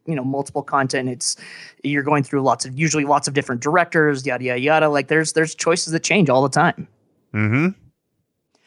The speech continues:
Speaker 1: And I don't know if you heard about, uh, Archie Comics. They did a, they st-, started a Kickstarter for three hundred and fifty thousand dollars.
Speaker 2: No, I did not hear about this.
Speaker 1: Yeah, for help in, in rebooting their,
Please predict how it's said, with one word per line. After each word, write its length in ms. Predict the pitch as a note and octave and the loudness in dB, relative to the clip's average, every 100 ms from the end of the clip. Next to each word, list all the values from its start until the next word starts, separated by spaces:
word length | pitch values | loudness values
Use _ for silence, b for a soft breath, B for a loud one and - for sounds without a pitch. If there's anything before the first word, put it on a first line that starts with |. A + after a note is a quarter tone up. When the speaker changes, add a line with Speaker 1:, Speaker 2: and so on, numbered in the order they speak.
| b b | b b
Speaker 1:
And 120 | E3+ | 2
I 40 | G#3+ | 4
don't 100 | D4+ | 4
know 100 | A#3+ | 2
if 100 | F#3+ | 2
you 80 | |
heard 180 | E3 F#3 | 2 2
about, 320 | F3 D#3+ D3+ | 4 2 4
uh, 300 | D3+ C#3+ C3 - | 4 2 2 2
Archie 640 | E3+ F3 - D#3 B2+ A#2+ - | 0 0 0 0 0 -6 -12
Comics. 400 | - D3+ C#3 C3 | -2 0 0 -2
They 160 | - E3+ | -2 0
did 180 | F#3+ D#3+ | 0 0
a, 140 | C#3 | -2
they 480 | C3 D#3 F3 F3 C#3 C#3+ | 0 0 2 0 -4 -6
st-, 240 | - E3 _ _ _ | -6 -8 _ _ _
started 460 | - - F#3 G3+ E3+ | -4 2 4 4 2
a 40 | |
Kickstarter 440 | C#3 D#3+ - C#3+ C#3+ | -2 0 2 2 0
for 120 | C#3 | -4
three 180 | D3 E3+ | -4 -2
hundred 240 | E3 D3 | 0 2
and 180 | C#3 B2+ | 0 -2
fifty 240 | - - C3 | -4 -8 -4
thousand 460 | D#3 D3 E3+ C3+ | 2 4 4 0
dollars. 500 | B2 G2 F#2+ D2+ - - _ _ _ - | -6 -10 -12 -12 -14 -14 _ _ _ -2
Speaker 2:
No, 440 | B2+ C4 G#3+ F2+ - | 2 4 4 0 -2
I 160 | G2+ | 0
did 240 | G2+ A2+ B2 | 2 2 4
not 160 | D#3 | 4
hear 160 | D#3 G3+ | 6 4
about 260 | G#3+ G2+ - | 4 4 2
this. 380 | F#2+ E2+ - - - - _ | 0 0 -8 -16 -20 -20 _
Speaker 1:
Yeah, 260 | E3+ E3+ F3+ | -2 2 2
for 180 | - D3+ | 2 -2
help 300 | C3 F#3 F3 | 0 0 0
in, 360 | E3 D#3+ D3+ C#3+ | 0 2 2 2
in 240 | C#3+ C#3+ | 0 -2
rebooting 560 | D3 E3 E3 D#3+ D3 C#3 | -2 -2 0 0 0 0
their, 500 | D3+ D#3 D3+ D3 | 2 4 4 2